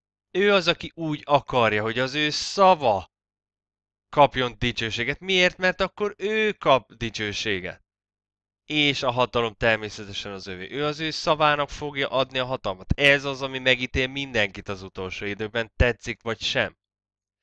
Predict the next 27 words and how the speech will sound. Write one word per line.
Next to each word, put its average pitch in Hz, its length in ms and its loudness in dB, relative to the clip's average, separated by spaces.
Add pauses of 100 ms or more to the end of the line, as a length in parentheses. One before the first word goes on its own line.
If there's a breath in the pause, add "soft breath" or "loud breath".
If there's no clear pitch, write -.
(260 loud breath)
Azonban 160 520 0
még 170 380 2
ő 208 240 0
is 135 300 0 (560 loud breath)
az 139 220 -6
ő 151 220 -8
hatalmasságának 151 920 0
és 151 200 -4
atyának 139 760 -2 (280 soft breath)
tett - 480 -2 (800)
minket, 131 520 -2
valamennyiünket, 104 1040 -2
ö, 98 200 -4 (220)
papokká 117 460 0
és 104 340 -4
királyokká. 98 600 -2
De 170 240 -2 (300 loud breath)
hogy 226 260 -2
gondolhatja 196 540 -2
azt 165 120 -4
valaki, 190 280 0
hogy 151 100 -2
király 180 400 2
lesz, 147 200 0
vagy 139 140 -8 (100)
pap, 147 420 4 (240 loud breath)
úgy, 208 380 -4